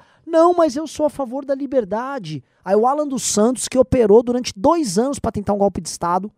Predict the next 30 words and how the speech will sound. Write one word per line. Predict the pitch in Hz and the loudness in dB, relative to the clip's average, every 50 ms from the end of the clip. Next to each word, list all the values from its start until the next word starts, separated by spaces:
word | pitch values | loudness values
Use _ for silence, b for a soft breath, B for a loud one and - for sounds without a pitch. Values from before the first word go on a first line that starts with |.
| _ _ _ _ _ _ _ - | _ _ _ _ _ _ _ -6
pra | - 214 | -4 -4
tentar | - 240 233 - 262 | -2 -2 -2 -2 -4
fechar | 262 - 294 208 - - 240 | -2 -2 -4 -4 -4 -4 -4
o | 240 | -4
S | 247 208 - - | -4 -6 -8 -8
T | - 202 170 | -6 -6 -4
F, | 139 165 175 - | -4 -4 -4 -6
pra | - 208 | -6 -4
tentar | - 202 - 214 | -4 -4 -4 -4
acabar | 214 226 208 190 196 | -6 -6 -4 -4 -4
com | - 190 | -4 -4
a | |
tripartição | 165 175 160 - 160 151 - - 147 | -6 -4 -4 -4 -6 -6 -6 -6 -8
dos | 139 - | -8 -6
poderes | - 139 135 147 147 | -4 -2 0 0 0
no | 151 | 0
Brasil, | 160 180 202 240 B B B B B B B | 0 0 -2 -2 B B B B B B B
"Não, | 240 254 269 302 349 370 359 | 4 8 8 10 10 10 8
não, | 311 330 | 6 6
mas | 339 320 294 220 | 6 4 4 4
as | 277 269 214 | 4 2 2
liberdades, | 233 247 269 226 262 254 214 175 202 214 247 277 233 233 208 | 0 -2 0 4 4 4 4 4 2 2 2 2 -2 -2 -2
eu | 226 226 190 240 | 0 2 4 4
estou | 247 - - 269 285 269 | 4 4 4 0 0 0
chocado, | - - - 254 - - 226 226 196 | 0 -4 -6 -6 -2 -2 -2 -2 -2
preciso | - - - 214 | -4 -8 -2 2
defender | 233 247 - - 240 233 214 240 247 | 2 2 2 0 -6 -4 0 -2 -2
a | |
nossa | 254 240 - 240 | -2 -2 -6 -4
Constituição." | 220 240 - 240 b b | -4 -2 -2 -2 b b